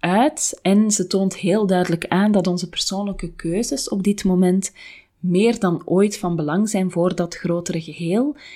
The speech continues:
en om eigenlijk die ommekeer, die kanteling, om die te helpen maken.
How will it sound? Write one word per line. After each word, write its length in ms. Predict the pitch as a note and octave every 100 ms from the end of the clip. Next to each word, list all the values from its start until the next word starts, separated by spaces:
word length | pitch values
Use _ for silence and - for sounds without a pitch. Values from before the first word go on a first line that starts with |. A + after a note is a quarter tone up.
| - _
en 220 | - F#3
om 140 | G3 G3
eigenlijk 480 | - F#3+ G3+ F#3+ E3
die 180 | F3
ommekeer, 680 | - G3+ G#3+ - F#3+ F#3+ F#3
die 220 | F3 E3 -
kanteling, 920 | G3+ G#3 G#3 F3+ F3 F3 F3+ E3+ - - _ -
om 180 | F3+
die 160 | F3 G3+
te 120 | G3+
helpen 680 | E3+ E3 F3 F3 E3 D3+ - _ _ _ _ _ -
maken. 760 | D#3 D3+ D3 C3 - C#3 C3+